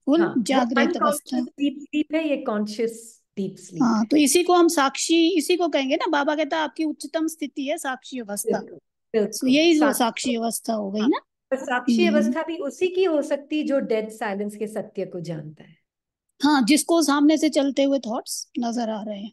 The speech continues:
Speaker 1: ठीक से,
Speaker 2: नजर आ रहे हैं,
Speaker 1: क्लियरली।
Speaker 2: जिस इमेज
Speaker 1: सूर्य अपने बादल को देख तो रहा है, लेकिन
Speaker 2: हाँ,
Speaker 1: उसे फर्क नहीं
Speaker 2: बिल्कुल।
Speaker 1: पड़ रहा कौन सा
Speaker 2: बिल्कुल,
Speaker 1: बादल कब गुजर रहा है,
Speaker 2: बिल्कुल, है ना?
Speaker 1: क्योंकि वो अपने
Speaker 2: इसलिए
Speaker 1: आप को जानता है। हम्म,
Speaker 2: है ना?
Speaker 1: exactly।
Speaker 2: तो सूर्य अपनी light से हमेशा shine कर रहा होता है,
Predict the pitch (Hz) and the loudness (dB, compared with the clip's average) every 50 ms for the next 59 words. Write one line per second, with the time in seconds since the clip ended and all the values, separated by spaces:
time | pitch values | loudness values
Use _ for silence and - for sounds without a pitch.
0 | - 254 262 247 240 - 208 208 196 202 220 208 - 254 262 269 277 277 254 220 | -6 -2 0 0 0 0 -2 -4 0 2 2 2 4 4 4 4 2 2 0 -2
1 | 208 208 170 240 - - _ _ _ _ - 240 233 233 233 294 311 311 339 - | -4 -6 -10 -12 -14 -14 _ _ _ _ -2 0 2 4 6 6 8 8 8 8
2 | - - 370 330 - - 320 349 349 277 226 269 269 277 277 254 330 339 339 302 | 8 8 6 4 0 -4 -4 -4 -4 -4 -4 -4 -4 -4 -2 -2 -2 -4 -4 -8
3 | 359 349 269 269 285 294 - - 330 330 311 294 285 294 320 381 349 320 311 294 | -10 -8 -8 -8 -8 -10 -10 -8 -8 -6 -6 -4 -4 -4 -4 -4 -6 -6 -6 -6
4 | 294 294 330 320 320 - - 339 311 - 311 311 320 311 294 294 330 311 - 294 | -6 -4 -2 -2 -2 -2 -2 -4 -2 -2 -2 -2 -2 0 0 0 0 0 0 -2
5 | 262 247 254 262 269 262 - 277 262 254 262 262 - 269 254 220 202 190 180 220 | -4 -6 -6 -6 -8 -8 -6 -6 -6 -4 -4 -4 -4 -2 0 2 2 2 0 -4
6 | 226 240 - 233 214 190 196 190 233 202 202 190 165 - 180 190 - - _ _ | -8 -10 -8 -8 -8 -8 -10 -12 -10 -6 -4 -6 -6 -6 -12 -18 -20 -20 _ _
7 | - - 359 440 403 - _ - - 247 277 294 311 320 294 - - 302 320 320 | -12 -10 -8 -8 -10 -10 _ -6 -2 0 2 4 4 4 4 6 6 4 6 6
8 | 311 - - 247 302 254 277 262 240 226 214 202 220 220 208 208 233 226 247 240 | 2 2 2 0 0 2 2 -2 -2 -4 -8 -10 -10 -12 -12 -10 -10 -10 -10 -10
9 | - - - 240 240 220 214 214 185 - _ _ _ _ _ _ _ - 294 415 | -6 -4 -2 -2 -2 -2 -4 -6 -6 -10 _ _ _ _ _ _ _ -4 -2 -2
10 | 453 - - - - 220 226 262 262 254 302 302 285 240 254 262 233 - _ _ | -2 -4 -2 -4 -2 0 2 2 2 4 4 4 2 2 2 0 -2 -6 _ _
11 | _ - 330 349 370 349 359 359 330 349 392 403 370 330 302 285 294 311 302 - | _ -4 -2 0 2 2 0 0 -2 -2 0 0 0 0 2 2 0 0 -2 -4
12 | - 330 294 285 254 262 262 254 - 262 254 - - 214 202 196 196 196 196 185 | -2 -2 -2 0 0 -2 -2 -2 -4 -6 -6 -6 -8 -8 -6 -6 -8 -8 -8 -8
13 | 165 156 170 165 165 165 160 - - 165 - - | -8 -8 -8 -8 -10 -10 -12 -14 -16 -18 -20 -20